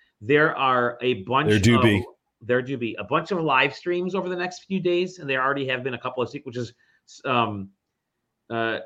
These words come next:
Speaker 1: strangely busy from that standpoint. <clears throat> Very busy week. Uh, March sixth, a couple days ago, we had the Paradox Interactive announcement show. They showed what, um, uh, was it, uh,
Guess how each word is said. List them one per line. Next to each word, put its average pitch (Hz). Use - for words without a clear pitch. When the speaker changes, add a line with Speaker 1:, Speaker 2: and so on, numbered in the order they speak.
Speaker 1:
strangely 123
busy 113
from 107
that 123
standpoint. 90
<clears throat> 139
Very 170
busy 117
week. 87
Uh, 107
March 139
sixth, -
a -
couple 143
days 131
ago, 127
we 123
had 117
the 113
Paradox 120
Interactive 110
announcement 104
show. 104
They 104
showed 104
what, 98
um, 95
uh, 90
was 101
it, -
uh, 82